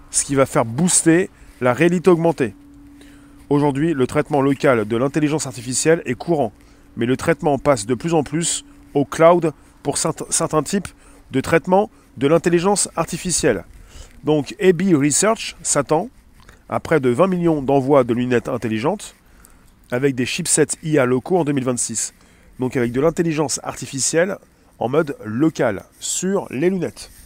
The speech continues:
et pas forcément, euh, en déporté dans un hébergement à distance, dans un cloud,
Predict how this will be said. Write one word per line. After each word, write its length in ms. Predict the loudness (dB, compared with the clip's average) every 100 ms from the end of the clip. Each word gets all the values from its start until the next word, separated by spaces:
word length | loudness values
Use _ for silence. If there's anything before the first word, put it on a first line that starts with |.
| -20 -20 -20 -10
et 60 | -4
pas 100 | -4
forcément, 540 | -2 -2 0 0 -2 -8 -20 -20 -20 -8
euh, 180 | -6 -6 -6
en 160 | -4 0
déporté 600 | 0 -2 -4 0 0 -2
dans 340 | -2 0 0 0
un 80 |
hébergement 440 | 0 0 -2 -2 -2
à 60 |
distance, 540 | -2 -4 0 0 -2 -4
dans 200 | -4 -2
un 80 | -4
cloud, 320 | -2 -4